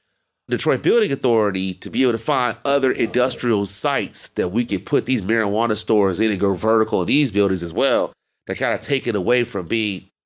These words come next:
off the street per se, but actually have a lot of stores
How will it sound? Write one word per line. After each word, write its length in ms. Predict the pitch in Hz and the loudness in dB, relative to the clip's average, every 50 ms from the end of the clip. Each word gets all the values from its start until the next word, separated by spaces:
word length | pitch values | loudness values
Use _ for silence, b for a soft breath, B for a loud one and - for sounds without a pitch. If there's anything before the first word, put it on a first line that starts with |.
| - | -6
off 380 | 120 123 123 120 113 - - - | -2 -2 0 -2 -2 -4 -8 -8
the 140 | - 92 92 | -6 -4 -2
street 440 | - - - 151 185 180 - - | -2 -2 0 0 0 0 0 -2
per 140 | - 120 107 | 0 0 0
se, 420 | 92 - 107 95 87 85 82 82 - _ _ _ _ _ _ | 0 2 0 0 0 0 -2 -4 -6 _ _ _ _ _ _
but 140 | - 107 - | -6 -4 -4
actually 360 | 131 131 123 117 - 117 104 | -2 -4 -4 -4 -6 -8 -6
have 280 | 104 120 120 117 107 101 | -4 -4 -4 -4 -4 -4
a 40 | 98 | -4
lot 220 | 95 107 107 101 | -4 -4 -4 -4
of 60 | 92 | -4
stores 500 | - - - 123 120 113 101 92 87 - | -4 -2 0 2 2 4 2 2 0 -4